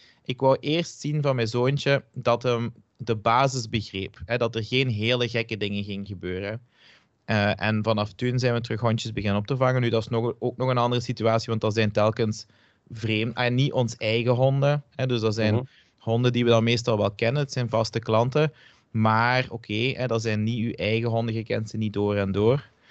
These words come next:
Speaker 1: En ook daar hebben wij de regel van, ehm, hè, dat we ze niet zomaar alleen laten. En dan verschilt dat nog van hond tot hond. Want afhankelijk van de hond,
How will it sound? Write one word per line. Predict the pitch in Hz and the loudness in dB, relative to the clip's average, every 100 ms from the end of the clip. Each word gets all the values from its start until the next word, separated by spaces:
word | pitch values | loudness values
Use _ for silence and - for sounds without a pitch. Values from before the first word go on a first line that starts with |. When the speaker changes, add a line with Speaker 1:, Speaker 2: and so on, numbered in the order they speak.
| - _ _ | -20 _ _
Speaker 1:
En | - 107 | 0 2
ook | 107 107 | 2 2
daar | 104 113 | 2 4
hebben | 127 | 4
wij | 127 120 | 4 2
de | 113 | 2
regel | 110 120 127 113 | 0 0 0 0
van, | 110 107 104 101 | 0 0 0 0
ehm, | 101 101 98 101 - | 0 0 -2 -6 -6
hè, | 113 - - 104 | -4 -4 -8 -8
dat | 104 104 | -6 -4
we | 107 104 101 101 | -2 -2 -2 -6
ze | 107 | -6
niet | 101 107 123 127 - - | -4 -2 0 -2 -4 -10
zomaar | 110 113 113 120 113 | -6 0 2 0 -2
alleen | 104 104 110 117 | -2 0 0 0
laten. | 113 113 110 117 117 - - - _ _ | 0 0 0 -2 -2 -6 -20 -20 _ _
En | 117 120 123 _ | -2 -2 -4 _
dan | - 127 127 139 | -10 0 2 2
verschilt | 147 139 151 127 | 0 -2 -4 -2
dat | 107 | -2
nog | 110 120 | -2 -2
van | - 110 | -2 -2
hond | 104 101 | 0 -2
tot | 104 101 | -2 -4
hond. | - 95 98 | -2 -2 -2
Want | 101 98 | -4 -2
afhankelijk | 101 - 107 117 120 | -4 -2 -2 0 -4
van | - 107 | -4 -2
de | 107 | 0
hond, | 104 110 131 - | 2 2 0 -6